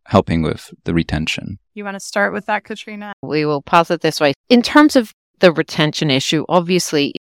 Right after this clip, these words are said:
Speaker 3: there's so much research that's been published on what we call the broken rung, rung, which is just at the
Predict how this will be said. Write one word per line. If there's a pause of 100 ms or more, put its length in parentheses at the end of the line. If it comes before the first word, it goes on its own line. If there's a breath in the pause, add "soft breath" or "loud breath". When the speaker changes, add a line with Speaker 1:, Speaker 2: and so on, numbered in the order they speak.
(320)
Speaker 3:
there's
so
much
research
that's
been
published (440)
on
what
we
call
the
broken
rung,
rung,
which
is
just
at
the